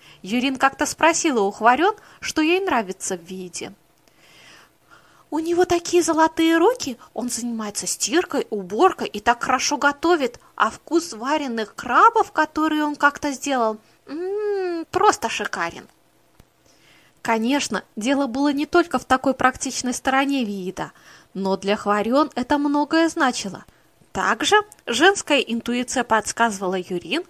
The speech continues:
что Саюн тоже была очень близка Вииду. В университете ходило много слухов, и к тому же она недавно обнаружила, что та живёт с ними по соседству. Конечно, Юрин никогда не сомневалась в своей привлекательности,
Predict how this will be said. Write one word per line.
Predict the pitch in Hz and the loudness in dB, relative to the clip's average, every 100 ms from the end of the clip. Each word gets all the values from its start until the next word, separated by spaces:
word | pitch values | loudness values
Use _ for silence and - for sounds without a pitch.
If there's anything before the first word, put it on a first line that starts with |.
| - | -14
что | - - 202 | -14 -4 -4
Саюн | - 180 156 226 359 | -2 -6 -4 -6 -6
тоже | - 208 202 262 | -2 -2 0 0
была | 311 262 | 4 6
очень | - 208 208 240 247 | 4 0 -4 -6 -4
близка | 277 - 170 170 | -6 -6 -6 -6
Вииду. | 190 190 190 170 202 _ _ _ _ _ | -6 -8 -8 -10 -14 _ _ _ _ _
В | 196 | -4
университете | 233 247 262 - 269 - 370 277 | -2 0 0 -2 -4 0 0 -2
ходило | - 190 196 226 | -4 -2 0 0
много | 269 262 269 320 | 0 -2 0 0
слухов, | 320 320 233 175 - _ _ _ | 2 2 2 -4 -8 _ _ _
и | - | -8
к | 233 | 0
тому | 262 277 349 | 2 2 0
же | 370 240 | 0 -2
она | 220 233 | -2 -2
недавно | 247 254 247 233 233 | -2 2 4 4 2
обнаружила, | 214 220 214 214 302 247 202 - - - - | 2 2 0 0 0 -2 -4 -8 -20 -20 -20
что | - - - 220 | -10 -6 0 0
та | - 247 302 | 2 4 4
живёт | 240 190 220 | 2 0 -2
с | 226 | -2
ними | 202 208 | -4 -6
по | 214 240 | -4 -4
соседству. | - 277 - 233 - - 226 - _ _ _ | 0 0 0 -4 -4 -12 -16 -20 _ _ _
Конечно, | - 180 190 247 - | -8 -8 -4 -4 -2
Юрин | 370 262 220 240 277 | -2 0 -2 -4 -4
никогда | 339 330 339 339 | 0 2 2 0
не | 370 | 0
сомневалась | - 381 370 392 370 254 | -2 -4 0 2 2 0
в | |
своей | - 208 214 | -2 -2 -2
привлекательности, | 208 226 226 254 262 247 180 170 - - | -4 -6 -6 0 0 0 -8 -10 -12 -16